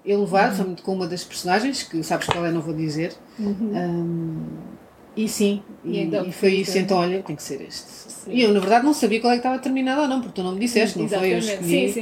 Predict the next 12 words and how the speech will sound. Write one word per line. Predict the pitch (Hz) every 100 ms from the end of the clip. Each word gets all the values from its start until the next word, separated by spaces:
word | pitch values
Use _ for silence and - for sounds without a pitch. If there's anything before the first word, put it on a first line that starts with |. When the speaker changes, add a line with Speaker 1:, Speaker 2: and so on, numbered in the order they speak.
| 208
Speaker 2:
sim, |
Speaker 1:
Pronto, | 190 170 214
Speaker 2:
exatamente. | 208 170 180 -
Speaker 1:
sim, | - 180 -
sim. | - - 240 - 240 - 208 - 208 - 202 - - 254
<laughs> |
Speaker 2:
E, | 277 294 320
eh, | 330 - - 262
e | -
pronto, | 262 226 220
e |
agora | 208 214 196